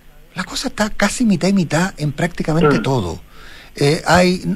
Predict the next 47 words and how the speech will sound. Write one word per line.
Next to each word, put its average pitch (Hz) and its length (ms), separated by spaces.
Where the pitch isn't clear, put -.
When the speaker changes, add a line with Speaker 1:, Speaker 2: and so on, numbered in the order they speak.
Speaker 1:
o 160 100
sea, 139 120
y, 165 180
y 160 100
no 170 100
hay, 226 200
y, 170 200
y 165 140
hasta 185 240
en 170 80
lo 160 100
que 180 120
antes 226 320
había 180 480
un - 160
consenso 156 380
absoluto, 170 580
que 139 100
era 151 200
ochenta 156 720
veinte 170 600
el 139 120
que 156 100
los 139 160
par-, 139 360
el 120 100
Parlamento 135 500
no 165 80
se 156 80
involucrara, 160 600
hoy 151 180
día 170 160
las 165 140
cifras 170 300
son 160 160
distintas. 143 640
¿Cómo 381 220
se - 180
hace 107 440
la, 107 380
la 113 160
política 113 400
a - 40
cargo 170 560
de, 160 400
de 131 160
esta 156 680